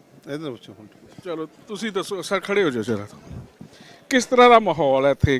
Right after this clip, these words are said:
Speaker 2: ਕੀ ਲੱਗਦਾ ਤੁਹਾਨੂੰ, ਅ, ਬਰਨਾਲਾ ਦੀ ਜੇ ਗੱਲ ਕੀਤੀ ਜਾਵੇ ਤੇ ਬਰਨਾਲਾ ਦੀ ਡਿਵੈਲਪਮੈਂਟ ਵਾਸਤੇ ਕੀ ਕੁਛ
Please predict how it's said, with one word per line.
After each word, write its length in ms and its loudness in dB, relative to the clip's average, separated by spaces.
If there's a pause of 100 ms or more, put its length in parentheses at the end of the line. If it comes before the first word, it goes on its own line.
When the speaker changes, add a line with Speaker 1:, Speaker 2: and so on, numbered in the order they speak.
Speaker 2:
ਕੀ 240 -4
ਲੱਗਦਾ 380 -6
ਤੁਹਾਨੂੰ, 360 -10 (240)
ਅ, 280 0
ਬਰਨਾਲਾ 580 2
ਦੀ 100 -6
ਜੇ 120 -6
ਗੱਲ 220 -4
ਕੀਤੀ 340 -14
ਜਾਵੇ 240 -6
ਤੇ 120 -10
ਬਰਨਾਲਾ 560 2
ਦੀ 120 0
ਡਿਵੈਲਪਮੈਂਟ 560 -4
ਵਾਸਤੇ 320 -4
ਕੀ 160 -10
ਕੁਛ 280 -10